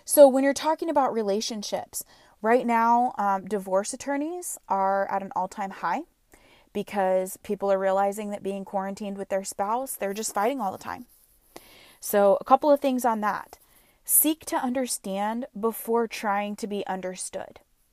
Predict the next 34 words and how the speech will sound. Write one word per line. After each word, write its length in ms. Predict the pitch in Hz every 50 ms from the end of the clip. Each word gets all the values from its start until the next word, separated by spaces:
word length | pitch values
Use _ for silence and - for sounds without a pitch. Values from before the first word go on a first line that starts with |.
| _ _ _ _ _ _
I'll 140 | - 190 196
give 160 | 190 202 190
you 60 | 202 202
an 100 | 202 202
example. 580 | 208 202 190 208 196 185 185 - - - - - _ _ _ _
My 140 | 262 208 220
husband 640 | 214 233 240 233 226 - 277 269 262 262 269 262 -
is 400 | - 208 208 214 208 208 214 214
from 160 | - - 247 -
Egypt. 440 | - 190 196 240 302 - - - - _ _ _ _ _ _ _ _ _ -
English 380 | 208 208 220 208 214 214 -
is 160 | 226 208 202 -
his 140 | 220 208
second 240 | - 214 190 208 190
language. 480 | 190 185 185 185 - - - - - - _ _ _ _ _ _ _ _ _ _ -
There 320 | 185 196 214 226 240 269
are 220 | - 247 262 262 269
many, 680 | 247 233 226 220 220 226 220 226 226 233 247 247 247
many, 420 | 240 240 233 220 220 220 220 226 220
many 360 | 220 214 208 208 214 208 214
times 800 | - - 254 277 269 233 180 175 180 185 202 233 262 254 - - - _ _ _ _ - - - - -
where 240 | 190 208 220 220 208
we 200 | 196 214 226 247
have 120 | 277 254
gotten 260 | 233 247 233 - 233
into 160 | 240 226 240 -
arguments 720 | - 220 262 262 294 240 196 185 202 226 - - - - _ _ _ _ _ _ _
because 320 | - 233 - 262 240 226 -
he 220 | - 240 240 233
has 220 | 247 247 226 214
used 380 | 196 196 202 208 208 208 - -
the 100 | 214 202
wrong 320 | 202 202 190 196 196 190
words. 560 | 202 220 226 - - - - - - - -